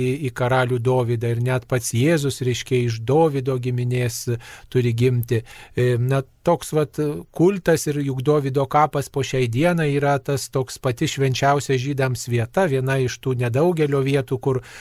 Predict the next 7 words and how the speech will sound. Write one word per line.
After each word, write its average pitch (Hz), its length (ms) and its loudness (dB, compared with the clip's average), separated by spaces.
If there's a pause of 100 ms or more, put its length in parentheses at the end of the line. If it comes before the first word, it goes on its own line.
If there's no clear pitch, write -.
kur, 127 240 2 (160)
na, 131 380 -2
relikvijos 156 840 2
karaliaus 135 560 0
Dovydo 131 400 0
gerbiamos. 120 680 0
Tai 131 140 2